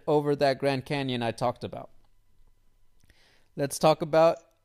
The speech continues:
a little bit of the bad. Don Davis did not commit to completing the Grand Prix.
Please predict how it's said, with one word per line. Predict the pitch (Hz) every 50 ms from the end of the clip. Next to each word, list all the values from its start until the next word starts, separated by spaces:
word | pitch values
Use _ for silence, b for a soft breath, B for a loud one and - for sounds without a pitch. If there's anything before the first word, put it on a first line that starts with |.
| _ _ -
a | 156
little | 143 139 139 135 139
bit | 135 139 143 151
of | 165 180
the | 202 196
bad. | 180 156 131 107 - 120 - - _ _ _ _ _ _ _ _ _ _ _ _ _ _ _ -
Don | 143 147 143 156 151
Davis | 147 156 151 156 151 156 151 -
did | - 156 147
not | 151 160 165 160 -
commit | - 175 165 170 175 170 -
to | - 170
completing | - 175 165 - - 190 202 196 185 160 151 143 139 135 135 143 _ _ _ _ -
the | 160
Grand | 147 147 156 151 151 147 135 -
Prix. | - 156 127 110 - -